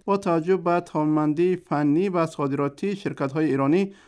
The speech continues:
تاجیکستان در بسیاری از زمینه‌ها آماده همکاری برای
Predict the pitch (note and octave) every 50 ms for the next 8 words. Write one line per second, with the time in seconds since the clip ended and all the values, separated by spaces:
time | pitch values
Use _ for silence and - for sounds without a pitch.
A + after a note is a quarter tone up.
0 | _ _ - F3 E3 E3 E3 - - F#3 F#3+ F#3+ F#3 E3+ D#3 C#3+ D3 D3+ D3 -
1 | - - F#3+ G3+ G3+ F3+ D#3 C#3+ C3 D3 C#3+ C#3 C#3+ C#3 C#3 C#3 E3+ F#3 G3 F#3+
2 | F#3+ - - D#3+ D#3 D#3 D#3 D#3 D#3 F3+ F3+ D#3+ D#3+ D#3+ D3 D3 D3 - C#3 D3+
3 | F#3 E3+ D#3 D3+ D3 E3 E3+ E3+ F3 E3+